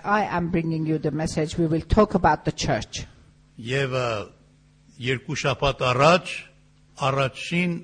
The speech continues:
Speaker 2: պատկամը դրա մասին տվան, որ եկեղեցին Քրիստոսի մարմինն է։
Speaker 1: And two weeks ago, I gave the first part of my message that church is the body of Christ.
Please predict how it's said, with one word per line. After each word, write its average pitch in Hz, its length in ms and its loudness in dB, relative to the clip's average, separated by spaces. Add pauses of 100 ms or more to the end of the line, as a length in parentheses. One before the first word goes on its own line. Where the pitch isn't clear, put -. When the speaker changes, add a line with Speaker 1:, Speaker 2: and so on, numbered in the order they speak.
(200)
Speaker 2:
պատկամը 147 600 -4
դրա 139 240 0
մասին 127 360 -4 (120)
տվան, 147 380 -2
որ 147 140 -6 (100)
եկեղեցին 120 640 -8 (100)
Քրիստոսի 143 640 -8
մարմինն 143 560 -2
է։ - 40 -20 (340)
Speaker 1:
And 185 240 -10
two 330 160 2
weeks 277 280 -4
ago, 180 180 -2
I 175 220 0
gave 180 540 -2
the 160 180 0
first 277 440 0
part 175 260 2
of 156 180 -2
my 143 140 -2
message 208 480 -2
that 160 220 0
church 202 320 0
is 165 120 -4
the 180 80 -2
body 180 320 4
of 135 160 -2
Christ. - 480 -8